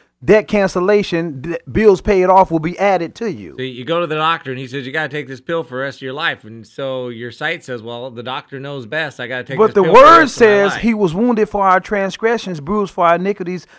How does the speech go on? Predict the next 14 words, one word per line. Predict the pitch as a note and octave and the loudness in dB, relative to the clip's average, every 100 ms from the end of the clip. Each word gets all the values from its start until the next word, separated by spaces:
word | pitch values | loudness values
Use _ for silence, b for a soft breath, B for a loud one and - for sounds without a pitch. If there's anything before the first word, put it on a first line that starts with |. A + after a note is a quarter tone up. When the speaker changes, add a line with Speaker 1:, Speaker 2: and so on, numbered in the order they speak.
| _ | _
Speaker 1:
The | E3+ | -4
chastisement | - G#3+ G3+ - G3 G3 F3 | 4 4 4 2 2 2 0
of | F3 F3+ | 0 2
our | A3 G#3+ | 2 2
peace | G#3 E3+ | -4 -6
is | D#3 | -6
upon | D#3+ F3+ F3 | -6 -4 -2
him, | G3 F3+ | 0 2
and | E3 | 2
by | E3+ | 2
his | F3 - | 0 -2
stripes | F#3+ F3 D#3+ | 0 0 -2
we're | D#3+ D#3 | -6 -6
healed." | A3 A#2 D2+ | -6 -8 -10